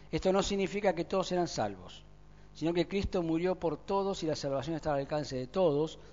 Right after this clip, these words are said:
No todos los cristianos creemos lo mismo. Eh, los ultracalvinistas creen que Cristo murió solamente por los salvos.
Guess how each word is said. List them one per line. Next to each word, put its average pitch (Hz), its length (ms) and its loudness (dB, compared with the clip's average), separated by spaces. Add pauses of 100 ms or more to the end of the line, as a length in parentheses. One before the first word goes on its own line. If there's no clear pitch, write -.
(240)
No 190 160 2
todos 220 140 6
los 202 100 4
cristianos 196 480 2
creemos 175 340 0
lo 165 120 6
mismo. 98 360 0 (1000)
Eh, 117 260 0
los 123 180 2
ultracalvinistas 180 1040 4
creen 170 300 2
que 160 160 0
Cristo 175 340 -4
murió 160 220 0
solamente 170 500 0
por 143 160 -2
los 139 160 -4
salvos. 90 380 -8